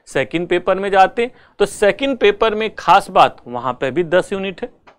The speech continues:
और जैसा कि मैंने कहा था सेकंड पेपर मतलब भारत का भूगोल, सेकंड पेपर मतलब भारत का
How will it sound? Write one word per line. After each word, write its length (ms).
और 100
जैसा 320
कि 120
मैंने 220
कहा 220
था 120
सेकंड 540
पेपर 360
मतलब 420
भारत 320
का 120
भूगोल, 340
सेकंड 440
पेपर 320
मतलब 540
भारत 400
का 260